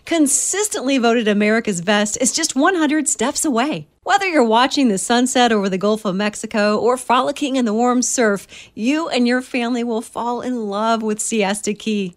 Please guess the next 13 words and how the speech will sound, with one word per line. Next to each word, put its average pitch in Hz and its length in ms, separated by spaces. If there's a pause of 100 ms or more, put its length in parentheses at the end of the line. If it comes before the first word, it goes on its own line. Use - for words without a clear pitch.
(140)
Check 359 260
us 370 180
out 226 260
at - 160
siesta 262 600
key 262 300
rental 247 500
genie 220 500
dot 208 260
com 233 360 (180)
or 349 280
call 254 320
Virginia 220 680